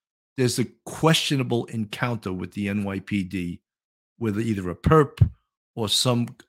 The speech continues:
arrest-oriented situation, a search warrant, uh, a narcotics arrest. And I wanna see if he supports the police. That will, uh, that will tell it, that, for me, that'll tell me whether or not he's really the real deal and he's really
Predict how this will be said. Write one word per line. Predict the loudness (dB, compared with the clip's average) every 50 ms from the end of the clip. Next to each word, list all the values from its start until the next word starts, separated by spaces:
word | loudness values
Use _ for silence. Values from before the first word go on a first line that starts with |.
| _
arrest-oriented | -6 -2 -2 -2 -2 -2 -2 -2 -2 0 0 -2 -2 -4 -6 -6 -6
situation, | -10 -8 -6 -4 -2 0 0 0 -2 -4 -6 -6
a | -4
search | -4 -2 0 0 0 0 -2 -4 -4
warrant, | -2 0 0 0 0 -2 -4 -6 _ _ _ _ _ _ _ _ _ _
uh, | -4 -2 -2 -2 -2 -4 -6
a | -8 -8
narcotics | -8 -8 -8 -10 -4 0 2 2 2 2 0 -2 -2 -2
arrest. | 0 0 2 0 0 2 0 0 -2 -2 -8 -16 _ _ _ _ _ _ _
And | -4 -2
I | 0
wanna | 2 2 2
see | 2 2 2 2
if | 2 2
he | 0
supports | 0 0 -2 -4 -2 0 0 0 0 0 -4
the | -8 -10
police. | -8 -8 -8 -8 -6 -8 -10 -12 -2 _
That | 4 4 4 4 4
will, | 0 0 0 -2 _ _ _ _ _ _ _ _ _ _ _ _ _ _ -6
uh, | -4 -2 -2 -2 -2 -4 -6 -10 _ _ _ _ _ _ _ _
that | 2 4 4
will | 4 4 2
tell | 4 2 2 4 4 0
it, | -2 -6 _ _ _
that, | -2 -2 -2 -4 -10 -10 -4
for | -2 0
me, | 0 0 0 -2 0
that'll | 0 2 4 4 4 4 4 2 -2 -10 -18 _ _ _ _ _ _ _ _ _
tell | 0 0 2
me | 2 0 0 0
whether | 0 0 -2 -2 -2 -2
or | -2
not | -2 -2 -2 -4 -4 -8 _ _ _ _ _ _ _ _ _
he's | -2 -2 -2 0
really | 2 2 4 4 4 4
the | 2 2 0
real | 0 0 2 0 0
deal | 0 -2 -2 -2 -2 -4
and | -6
he's | -6 -6 -4
really | -2 0 2 2 2 2 0 -2 -4